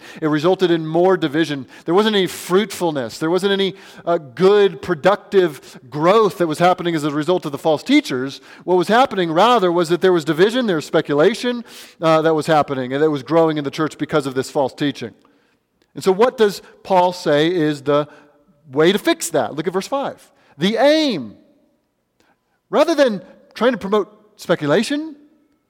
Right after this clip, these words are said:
here's the goal, here's the aim. Telos is the Greek verb there, or the Greek word there. The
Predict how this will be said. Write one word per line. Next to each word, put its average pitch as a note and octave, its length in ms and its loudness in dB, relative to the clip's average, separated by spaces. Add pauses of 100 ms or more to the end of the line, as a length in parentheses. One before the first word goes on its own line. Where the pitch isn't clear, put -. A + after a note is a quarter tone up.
(320)
here's G3+ 200 0
the A#3 100 -4
goal, D3+ 400 2
here's G#3+ 200 -2
the A3+ 180 2
aim. D3 440 -2 (580)
Telos E3+ 500 2
is E3 100 -12
the D#3 100 -10
Greek E3 360 -2 (240)
verb D#3 320 -2
there, B2 260 -4 (140)
or C#3+ 120 -4
the C#3+ 100 -2
Greek D3+ 220 -2
word D#3+ 320 -2
there. A#2+ 180 -4 (240)
The D3+ 180 0